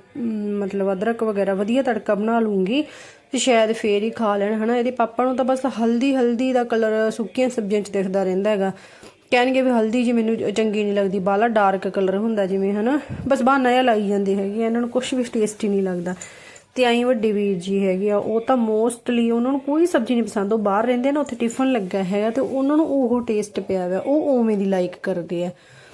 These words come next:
ਹੁਣ ਆਪਣਾ ਹਨਾ, ਇਹ ਤਾਂ person to person vary ਹੋ ਜਾਂਦਾ ਹੈਗਾ ਵੀ ਆਪਣਾ ਹੱਥ ਬਦਲ ਜਾਂਦਾ ਹੈਗਾ ਹਨਾ, ਸਭ ਦਾ ਅਲੱਗ-ਅਲੱਗ ਹੁੰਦਾ ਵੀ। ਤੇ ਮੈਂ ਇਸ ਤਰੀਕੇ ਨਾਲ ਬਸ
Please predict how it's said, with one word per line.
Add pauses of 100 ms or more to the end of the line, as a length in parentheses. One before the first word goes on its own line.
(400)
ਹੁਣ
ਆਪਣਾ
ਹਨਾ,
ਇਹ
ਤਾਂ
person
to
person
vary
ਹੋ
ਜਾਂਦਾ
ਹੈਗਾ
ਵੀ (240)
ਆਪਣਾ
ਹੱਥ
ਬਦਲ
ਜਾਂਦਾ
ਹੈਗਾ
ਹਨਾ, (100)
ਸਭ
ਦਾ
ਅਲੱਗ-ਅਲੱਗ
ਹੁੰਦਾ
ਵੀ। (640)
ਤੇ
ਮੈਂ (320)
ਇਸ
ਤਰੀਕੇ
ਨਾਲ
ਬਸ